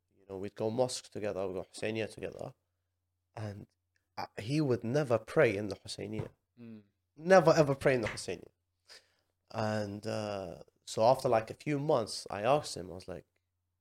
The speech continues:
Speaker 1: I said his name, and I was like, "Bro, lesh ma qa'ad salli?"
Speaker 2: Mm.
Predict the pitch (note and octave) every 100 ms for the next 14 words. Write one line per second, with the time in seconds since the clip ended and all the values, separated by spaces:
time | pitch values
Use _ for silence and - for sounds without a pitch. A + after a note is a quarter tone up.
0 | _ _ _ _ G#2+ G2+ G2+ A2+ B2 B2
1 | G#2 G2 G2 G2 E2+ _ _ _ _ _
2 | _ - B2+ B2 C3+ B2 A#2+ - - -
3 | - _ _ _ _ _ _ C3 C3